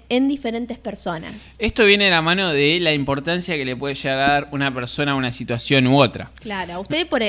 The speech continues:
Speaker 1: por ahí le gusta cambiar ruedas.
Speaker 2: No, no lo he probado nunca, ¿eh?
Speaker 1: <laughs> ¿No?
Speaker 2: No, no lo he probado. Pero puede ser algo que
Speaker 1: Yo perdería los tornillos. Por eso <laughs> llamo a alguien que me ayude.
Speaker 2: Y bueno, sería interesante, sí. Sí, sí, sí.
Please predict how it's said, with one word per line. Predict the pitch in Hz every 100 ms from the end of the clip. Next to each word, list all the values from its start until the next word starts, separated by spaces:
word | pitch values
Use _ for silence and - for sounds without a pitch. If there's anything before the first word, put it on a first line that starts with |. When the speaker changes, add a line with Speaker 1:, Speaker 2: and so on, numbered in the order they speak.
| 185 196
Speaker 1:
por | 196
ahí | 196 233
le | 262
gusta | 214 233 - 175 202 180 - -
cambiar | 208 190 175
ruedas. | 185 190 - - -
Speaker 2:
No, | 202 247 247 226 214
no | 220
lo | 220
he |
probado | 190 202 202
nunca, | 180 117 107 117
¿eh? | 190 190 -
Speaker 1:
<laughs> | - -
¿No? | 226 330 - -
Speaker 2:
No, | 185
no | 185
lo | 185
he |
probado. | 175 170 160 - -
Pero | 160 185
puede | 226 220
ser | 202 190
algo | 208 196 160
que | 160 156 151 147
Speaker 1:
Yo | 143
perdería | 139 135 139 -
los | 240 -
tornillos. | 196 190 220 220 196 196 233 - 196 - - - -
Por | 233
eso | 226 240
<laughs> | - -
llamo | 392 320
a | 285 269
alguien | 254 254
que | 226
me | 233
ayude. | 247 254 226 226 - - - - -
Speaker 2:
Y | 131
bueno, | 143 147 120
sería | - 127 143
interesante, | 135 120 117 123 117 107
sí. | - 107 - - -
Sí, | - 107
sí, | - 107
sí. | -